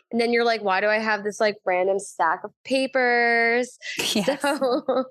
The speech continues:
Speaker 1: it's like, I don't wanna
Speaker 2: Yes.
Speaker 1: bring that to my new, you know, like, home and, like,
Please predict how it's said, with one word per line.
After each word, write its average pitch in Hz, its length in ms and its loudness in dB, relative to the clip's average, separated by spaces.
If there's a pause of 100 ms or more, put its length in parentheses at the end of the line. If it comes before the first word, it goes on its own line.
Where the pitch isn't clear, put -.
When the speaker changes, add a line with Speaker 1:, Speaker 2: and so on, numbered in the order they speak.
(120)
Speaker 1:
it's 320 320 -2
like, 285 140 2
I 196 160 0
don't 415 100 0
wanna 427 140 2
Speaker 2:
Yes. 196 100 -8
Speaker 1:
bring 208 200 0
that 214 240 0
to 240 120 -4
my 202 160 2
new, 202 400 2
you 208 140 0
know, 196 220 2
like, 185 280 0 (380)
home 240 500 2
and, 226 100 0
like, 202 160 0